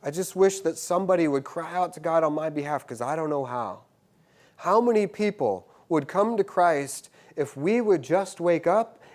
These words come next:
and recognize that they're already crying out and asking? 'Cause there are some. They are around us. When, when Braden and, and David went to Kenya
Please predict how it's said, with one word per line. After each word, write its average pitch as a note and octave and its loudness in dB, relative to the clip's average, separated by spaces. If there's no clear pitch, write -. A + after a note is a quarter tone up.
and C#3 -4
recognize G3+ 0
that D#3+ -4
they're F#3 0
already E3+ 2
crying E3+ -4
out E3 -2
and C3 -2
asking? F3 -4
'Cause C3+ -8
there E3+ 4
are F3 6
some. E3+ 0
They B2+ 0
are D#3+ 4
around E3 4
us. - -2
When, B2 -2
when B2 -4
Braden C#3 4
and, A2 -2
and A2 -4
David B2+ 4
went A#2+ -2
to A2+ -2
Kenya A#2+ 0